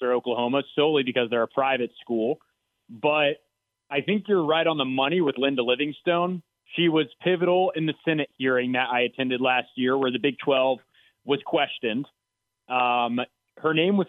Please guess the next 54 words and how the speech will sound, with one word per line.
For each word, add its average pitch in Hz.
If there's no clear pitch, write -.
thrown 165
out 156
there 139
by 135
Pete 156
Thamel 147
when 135
Mark 147
Emmert 147
stepped -
down 135
or, 135
you 135
know, 131
announced 139
that 127
he'll 143
be 131
stepping 139
down 131
as 120
the 123
N 139
C 139
double 123
A 110
president. 147
Linda 165
Livingstone's 147
name 139
was 120
thrown 131
out 143
there. 110
So 160
I 156
think 220
between 165
her 214
and 214
Mack 175
Rhoades, 120
you've 135
got 139
two 185
really 160
capable 139
people 135
at 135
the 123
top, 117
and 147
they've 156
put 202